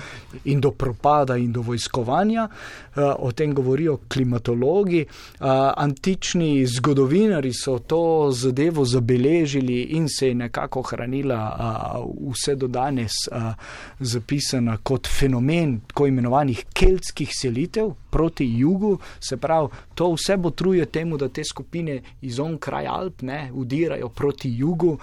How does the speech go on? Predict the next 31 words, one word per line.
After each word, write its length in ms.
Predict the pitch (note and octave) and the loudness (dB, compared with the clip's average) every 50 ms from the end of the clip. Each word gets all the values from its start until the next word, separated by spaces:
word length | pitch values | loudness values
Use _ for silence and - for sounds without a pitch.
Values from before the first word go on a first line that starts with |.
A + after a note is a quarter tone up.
| - - - - - - - | -10 -14 -16 -18 -18 -16 -10
s-, 220 | - - - - | -8 -8 -6 -4
eh, 280 | - A#2 G#2+ G2+ - - - - - | -2 -2 -2 -4 -4 -8 -10 -8 -4
predreje, 540 | - - D#3+ D3+ A#2+ B2+ C#3+ D3 D#3 C#3 A2+ | 0 0 2 2 2 2 2 2 2 0 -2
kot 260 | - - B2 A#2+ A2+ | -2 -4 -4 -2 0
vemo, 300 | B2 C3+ D3 C#3 A#2+ A#2 | 0 0 0 0 0 -2
vse 280 | A2 - - - E3 D3+ | -2 0 2 2 2 4
do 180 | B2+ C3 A#2+ | 4 2 2
Rima, 340 | A#2 C#3+ E3+ F3 D#3+ B2+ A#2 A2+ | 4 4 4 2 2 0 -4 -4
ne, 220 | B2 C3+ D3+ C#3+ - | -4 -4 -4 -4 -6
tristo 400 | - B2+ B2 B2+ - - - - | -6 -6 -6 -6 -6 -8 -8 -8
šestinosemdeset 960 | - - - - - - - - B2 B2+ C3 - - - C3 - - - A#2 | -8 -8 -8 -10 -10 -10 -12 -12 -10 -10 -10 -10 -10 -12 -10 -10 -10 -10 -10
pred 180 | - B2+ B2+ B2+ | -8 -8 -6 -6
našim 360 | C3 B2+ B2+ B2+ - C3+ C3+ | -6 -6 -8 -8 -6 -6 -6
štetjem, 560 | - - - - C3 B2+ - - B2 B2 A#2 | -6 -6 -4 -4 -4 -4 -4 -6 -6 -6 -6
potem 360 | A#2 A#2+ A2 - - C#3 B2+ - - - - - - - - - - - - | -6 -8 -6 -4 -4 -4 -4 -4 -8 -12 -14 -14 -14 -14 -16 -16 -14 -12 -10
vse 260 | - - - G3 G3+ | -6 -2 0 0 2
do 140 | D#3+ D3 C#3 | 2 0 0
Delfov, 640 | A#2 C#3 D#3 F#3 G3 G3 F#3 - - E3+ C#3+ A#2 A2 | 2 2 4 6 6 6 4 2 -2 -4 -4 -4 -4
ne, 220 | B2 C#3+ D#3+ D#3+ | -6 -6 -8 -8
keltska 480 | - - - C#3+ C#3+ - - - - C3 | -8 -8 -8 -6 -6 -6 -8 -8 -6 -6
skupina 560 | - - - B2 A#2 - - C#3 C3+ B2 A#2 | -6 -6 -8 -8 -10 -8 -6 -4 -4 -4 -6
hoče 540 | G#2 - - C3 B2 - - C3 B2+ A#2+ A2 A2 | -8 -8 -8 -8 -8 -6 -6 -6 -6 -6 -8 -8
tam, 340 | - B2 A#2+ A#2+ B2 A#2+ - | -8 -8 -6 -6 -6 -6 -6
eh, 280 | A#2 A#2+ A#2 A2+ A2+ | -6 -6 -6 -6 -6
neko 280 | A2+ A#2+ A#2 - - A2+ | -6 -8 -6 -6 -8 -8
keltska, 640 | - - B2+ B2 A2+ - - - - - A#2 A#2 A#2 A#2 A#2+ A#2 A#2 | -6 -6 -6 -6 -6 -8 -10 -10 -6 -6 -4 -4 -4 -4 -4 -6 -6
eh, 280 | A2+ - - - A#2+ A#2+ A#2 A2+ | -6 -8 -8 -8 -8 -8 -8 -8
vojaška 440 | A#2 A#2+ - - A#2+ - - - B2+ | -8 -8 -6 -6 -6 -8 -8 -6 -8
enota 320 | B2+ B2 B2 B2 - B2 A#2+ | -6 -6 -8 -8 -6 -4 -4
izropati 560 | A#2 A2 G#2 A#2+ B2 C3 C3+ - B2+ A#2 - - - | -4 -4 -4 -2 -2 -4 -4 -4 -6 -6 -6 -6 -4
sla-, 200 | B2 A#2 A2+ | -4 -6 -6